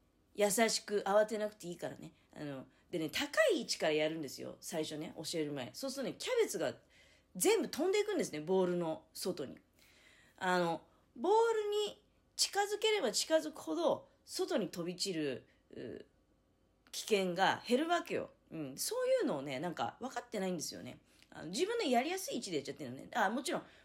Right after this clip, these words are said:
申し訳ないです。台所はでも結構我が家は背が高い人用の、う、高さになってるんで、そんなにね、あの、腰をかがめて悪くするとかいうようなレベルじゃないんだけど、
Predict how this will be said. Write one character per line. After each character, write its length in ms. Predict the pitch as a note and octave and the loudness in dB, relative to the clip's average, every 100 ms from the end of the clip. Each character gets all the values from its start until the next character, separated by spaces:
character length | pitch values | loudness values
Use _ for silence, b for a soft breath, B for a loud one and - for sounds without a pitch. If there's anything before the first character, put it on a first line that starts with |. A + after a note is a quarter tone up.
| - | -10
申 100 | B3 | -2
し 60 | |
訳 140 | C4 B3 | -2 -2
な 60 | |
い 40 | F#3+ | -4
で 60 | |
す。 80 | E3+ | -4
台 180 | F4+ G#4 | 0 2
所 240 | A4 G#4 | 2 2
は 80 | G4+ | 2
で 120 | F#4+ | 2
も 80 | A#3 | 0
結 180 | F#3+ C#4+ | -2 -2
構 80 | F#3 | 4
我 160 | A3+ | 4
が 100 | B3 | 4
家 80 | E3+ | 2
は 120 | C#3+ | 0
背 180 | D3 D#4 | -4 -2
が 100 | G#3+ | -2
高 280 | F3+ E3+ G3+ | -2 -6 -6
い 80 | F#3 | -6
人 160 | G3+ | -4
用 340 | G3 F#3+ F#3+ F3+ | -4 -2 -4 -2
の、 320 | A#3 C4 - B B B - | 0 0 -2 B B B -16
う、 200 | - - _ _ | -14 -14 _ _
高 180 | F#3+ F#3 | -4 -2
さ 120 | E3+ | -2
に 80 | D3 | -4
な 80 | F3 | -6
っ 20 | |
て 160 | - | -6
る 80 | C3+ | -8
ん 100 | C3 | -6
で、 280 | D3+ C3+ - B - | -2 -4 -4 B -6
そ 200 | E4 F4 | -4 0
ん 100 | F4+ | 0
な 100 | F4+ | 0
に 120 | E4 | -2
ね、 200 | E4 D#4+ b b | -4 -6 b b
あ 100 | F#3 | -8
の、 140 | F3+ F3+ | -6 -4
腰 280 | A3+ A3 | -4 -2
を 80 | D#4+ | -2
か 140 | C4+ C#4+ | 0 0
が 100 | D4+ | 0
め 120 | D4 | 0
て 100 | C#4+ | 4
悪 240 | D#4+ D4 | 4 4
く 60 | - | -4
す 160 | - | -4
る 80 | G3 | -6
と 100 | F3 | -4
か 60 | D3 | -4
い 120 | C#3 | -4
う 140 | B2 | -6
よ 160 | E3 D#3+ | -2 -2
う 40 | |
な 100 | C#3 | -2
レ 140 | C3+ D#3+ | -2 0
ベ 120 | F3 | 0
ル 60 | D#3+ | 0
じ 80 | |
ゃ 40 | E3 | -2
な 100 | G#3+ | -2
い 60 | |
ん 40 | G#3 | -2
だ 100 | C3 | -4
け 140 | B2+ | -4
ど、 260 | D3+ C3+ | -4 -4